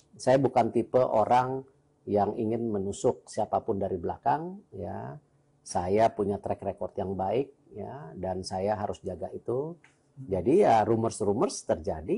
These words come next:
Speaker 1: ya, eh, saya nggak perlu panik,
Speaker 2: Hmm.
Speaker 1: ya, karena saya merasa dekat dan saya tahu saya tidak melakukannya, gitu.
Speaker 2: Pak Jokowi masih nyaman kan, Pak?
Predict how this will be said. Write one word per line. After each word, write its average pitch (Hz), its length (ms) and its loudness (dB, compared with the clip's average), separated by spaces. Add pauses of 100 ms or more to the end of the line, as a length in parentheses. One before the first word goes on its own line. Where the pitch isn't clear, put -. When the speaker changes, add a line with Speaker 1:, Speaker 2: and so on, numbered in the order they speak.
(120)
Speaker 1:
ya, 76 140 -8 (800)
eh, 90 420 -16
saya 104 260 -2
nggak 104 220 -2
perlu 98 400 -2 (600)
panik, 95 360 -2 (300)
Speaker 2:
Hmm. 131 200 -12
Speaker 1:
ya, 104 200 -4
karena 95 260 -4
saya 113 180 0
merasa 95 380 0
dekat 104 480 -2
dan 92 300 -8
saya 95 360 -2
tahu 101 280 2
saya 117 180 2
tidak 101 220 -4
melakukannya, 95 720 -8
gitu. - 200 -18 (220)
Speaker 2:
Pak 185 160 0
Jokowi 175 300 2
masih 208 280 -6
nyaman 175 260 -12
kan, 117 140 -20
Pak? - 120 -20